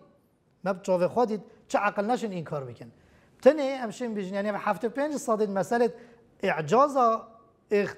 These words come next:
تاریخی یا، یا الاخبار الغیبیه. صادر ساده درکت درست. هفت و پنج ساده او صادر ساده درکتم درست. ما مای بیست و پنج ساده اوید مسئله پشتی مرنه. یعنی چاوا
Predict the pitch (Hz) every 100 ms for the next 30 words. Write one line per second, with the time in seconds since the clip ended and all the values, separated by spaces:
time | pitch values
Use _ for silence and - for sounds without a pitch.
0 | - 202 196 190 - 180 175 170 165 175
1 | 175 160 - - 175 175 139 180 170 165
2 | 151 143 151 208 226 208 180 175 220 240
3 | 262 214 262 - - - _ _ - 170
4 | - - 226 190 - 220 247 208 - 185
5 | 160 151 202 254 254 - _ _ _ -
6 | 190 226 220 - 240 226 196 - 175 190
7 | 226 240 240 247 254 175 - - _ -
8 | 185 247 226 254 269 254 247 269 233 160
9 | 185 165 214 220 - 170 180 160 156 156
10 | 160 151 - - - - 170 - 147 123
11 | 110 104 _ _ 160 156 175 - 277 220
12 | 185